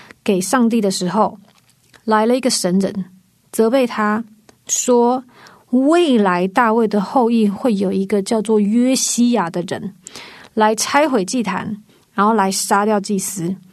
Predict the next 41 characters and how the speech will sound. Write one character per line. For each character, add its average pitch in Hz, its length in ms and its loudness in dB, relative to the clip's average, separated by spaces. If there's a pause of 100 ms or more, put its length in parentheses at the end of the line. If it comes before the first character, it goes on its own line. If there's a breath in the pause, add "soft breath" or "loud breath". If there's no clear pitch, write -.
(300 soft breath)
那 254 140 2
这 359 320 2
一 349 40 4
件 349 160 0
事 311 140 0
情 226 180 2
什 226 220 0
么 202 80 2
时 233 80 0
候 262 100 2
应 285 180 2
验？ 247 280 0 (640 soft breath)
就 240 160 2
在， 220 280 0 (680)
就 208 140 -4
是 220 140 0
在 208 140 2
现 190 280 -2
在 175 140 -2
哈， 180 140 -6
就 185 140 -6
是 208 120 0
列 220 160 2
王 185 180 0
记 208 160 -2
下 196 180 -4
二 226 180 0
十 214 160 -4
三 196 300 -2
章， 190 240 0 (680 loud breath)
约 269 220 2
西 262 360 -2
亚 190 180 0
的 175 80 -4
宗 202 180 0
教 202 160 0
改 180 180 -6
革 185 140 -6
当 185 220 -4
中 185 200 -2
就 208 180 -4